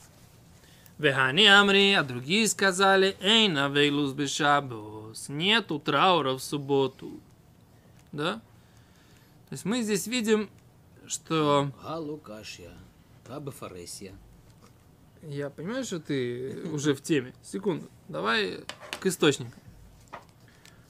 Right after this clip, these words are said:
Speaker 1: Вот у тебя здесь Талмуд Вавилонский, страница двадцать три А,
Speaker 2: Тоже лист
Speaker 1: двадцать три Б,
Speaker 2: перевернул.
Speaker 1: двадцать три Б.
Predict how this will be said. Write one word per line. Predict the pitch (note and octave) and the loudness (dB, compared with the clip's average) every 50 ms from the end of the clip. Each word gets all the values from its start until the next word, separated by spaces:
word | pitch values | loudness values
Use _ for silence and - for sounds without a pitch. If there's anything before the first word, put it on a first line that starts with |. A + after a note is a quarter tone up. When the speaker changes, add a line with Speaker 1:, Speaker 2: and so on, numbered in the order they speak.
| - - - - - - - | -20 -20 -20 -20 -20 -18 -12
Speaker 1:
Вот | F3+ G3+ A3 G#3 | -6 -6 -6 -4
у | - - | -6 -4
тебя | D3+ D3+ | -4 -4
здесь | C#3+ C3 B2+ B2 | -4 -4 -6 -8
Талмуд | - - D3+ E3+ G#3 A#3+ B3 A#3+ G3+ F3+ | -6 -4 -4 -2 -2 -2 -4 -4 -4 -4
Вавилонский, | F3 D#3 D3+ D3+ E3+ G#3+ A3+ A3 G#3+ - - - D#3+ | -6 -6 -6 -4 -4 -2 -2 -2 -4 -4 -6 -8 -8
страница | - - - - C3+ D#3+ D#3 - C3+ | -8 -12 -12 -8 -8 -8 -8 -8 -10
двадцать | C3 C3+ C3 B2+ A#2+ - - - | -8 -6 -6 -6 -6 -8 -12 -10
три | E3+ D#3+ D#3 - - - | -4 -4 -4 -4 -6 -8
А, | - G3 G#3+ G#3 G3 F3+ | -4 -4 -2 -2 -2 -4
Speaker 2:
Тоже | D#3+ - D3 B2+ | -4 -4 -4 -4
лист | |
Speaker 1:
двадцать | C#3 C3+ - | -6 -6 -2
три | F3 E3+ E3 | -2 -2 0
Б, | E3+ | 0
Speaker 2:
перевернул. | F3+ F#3+ F3+ A2 G#2+ F#2+ F2 - - - - - - - - | 0 -2 -2 -4 -8 -12 -14 -14 -16 -18 -18 -18 -20 -18 -14
Speaker 1:
двадцать | - D3+ D3+ D3+ C#3+ C#3 - - | -10 -6 -2 -2 -2 -2 -4 -10
три | - D3 D3 D3 | -8 -6 -6 -6
Б. | D#3+ F3+ A3+ A#3 A3+ G#3+ - | -4 -4 -4 -2 -2 -4 -6